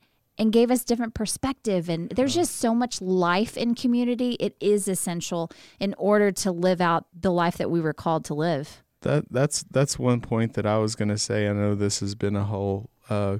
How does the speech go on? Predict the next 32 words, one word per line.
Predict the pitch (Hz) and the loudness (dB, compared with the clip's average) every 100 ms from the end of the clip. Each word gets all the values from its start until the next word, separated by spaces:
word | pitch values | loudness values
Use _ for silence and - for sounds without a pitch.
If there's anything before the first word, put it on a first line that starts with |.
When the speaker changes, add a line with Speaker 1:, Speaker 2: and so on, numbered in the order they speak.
| - | -6
Speaker 2:
Carter | - 101 101 | -4 -2 -2
Field | 101 - 104 104 | -4 -6 -6 -6
thing. | - 104 104 | -8 -6 -6
Like, | 101 101 | -6 -6
I | 98 101 | -6 -6
love | 101 101 113 | -6 -6 -6
you | 101 | -10
guys, | 98 101 104 104 | -6 -8 -8 -8
Speaker 1:
<laughs> | 101 | -6
Speaker 2:
but, | 104 101 - - - - - | -6 -8 -16 -20 -20 -20 -6
I | 123 | 2
mean, | 127 123 | 4 6
I | 131 | 4
just | 143 139 | 2 2
think | - 120 113 | 2 0 0
about | 113 110 | 0 2
our | 110 104 | 4 2
recent | 104 110 - 104 | 2 0 -2 -6
struggles. | - - 110 120 107 104 | -6 -4 -4 0 -2 -2
Like, | 104 104 | -6 -6
if | 107 - | -10 -6
you | 113 | -2
guys | 113 110 - | 0 0 0
hadn't | 110 104 | -2 0
been | 101 107 107 | 0 2 2
in | 101 | 2
the | |
middle | 98 98 101 104 | 2 2 4 2
of | 101 | 2
that | 104 - | -2 -2
with | 101 101 - | 0 -2 0
us, | 104 107 | 0 0